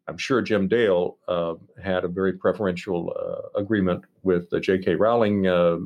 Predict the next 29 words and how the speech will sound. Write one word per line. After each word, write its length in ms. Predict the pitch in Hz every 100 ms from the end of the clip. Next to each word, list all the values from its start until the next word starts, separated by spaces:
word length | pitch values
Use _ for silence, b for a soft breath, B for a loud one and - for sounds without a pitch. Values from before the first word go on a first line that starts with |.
| -
uh, 180 | 85 78
people 440 | - 92 85 90 b b b b -
and 160 | 85
the 60 | 85
publishers 720 | - 101 90 87 82 82 - b b
so 180 | - -
that 160 | 90 90
he 140 | 110
would 280 | 95 95 92
receive 400 | 95 - 92 90
a 40 | -
portion 540 | - 113 107 - 76 -
of. 500 | 113 90 64 - - b b b -
Uh, 200 | 78 78
same 260 | - 104
thing 300 | 98 104 95
with, 340 | 87 85 82 -
uh, 240 | 80 78
such, 380 | 76 - - - _ -
you 120 | 131
know, 160 | 73 -
actors 560 | 95 95 90 85 -
and 200 | 85 78
narrators 480 | 80 95 85 82 82
like 260 | 71 85 87
Len 260 | 87 90 90
Cariou 600 | 113 104 98 95 92 90
and 100 | 82
others, 380 | 90 87 85